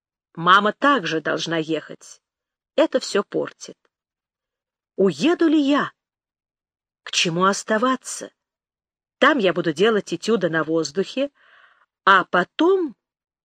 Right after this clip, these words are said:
мы поехали бы в Биарриц. С другой стороны, говорят, что мне принесет пользу Эмс.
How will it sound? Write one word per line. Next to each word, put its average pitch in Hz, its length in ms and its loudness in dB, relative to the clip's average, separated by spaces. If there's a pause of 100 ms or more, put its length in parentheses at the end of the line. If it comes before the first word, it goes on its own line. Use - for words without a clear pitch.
(120)
мы 226 240 2
поехали 196 600 0
бы 254 280 2 (380)
в 151 100 -14
Биарриц. 226 880 0 (1040)
С 165 80 -10
другой 214 360 4
стороны, 160 520 -2
говорят, 190 400 2
что - 180 0
мне 196 180 2
принесет 185 580 -2
пользу 185 540 2 (360)
Эмс. 190 640 -2